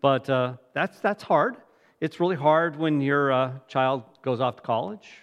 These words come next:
or your child joins the military. It's really hard to see your children and grandchildren move a long distance away from you,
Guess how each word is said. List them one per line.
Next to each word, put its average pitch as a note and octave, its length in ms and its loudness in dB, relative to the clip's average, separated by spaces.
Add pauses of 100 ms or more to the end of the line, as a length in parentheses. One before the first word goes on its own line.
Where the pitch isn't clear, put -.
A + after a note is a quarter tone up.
(320)
or G#2 480 -6 (100)
your - 60 -20
child A2+ 460 -4
joins G#2+ 340 -8
the A#2 60 -8
military. C#3 520 -4 (880)
It's C3+ 140 -6
really G#3+ 180 4
hard G3+ 320 2
to F3 80 -4
see - 180 -6
your E3 280 0
children D#3 320 -4
and D3+ 80 -4
grandchildren D3 480 -4
move D3 440 -4
a C#3 100 -4
long C3 200 -2
distance D#3+ 380 -6
away D3+ 220 -2
from D#3+ 240 -4
you, F#2+ 240 -6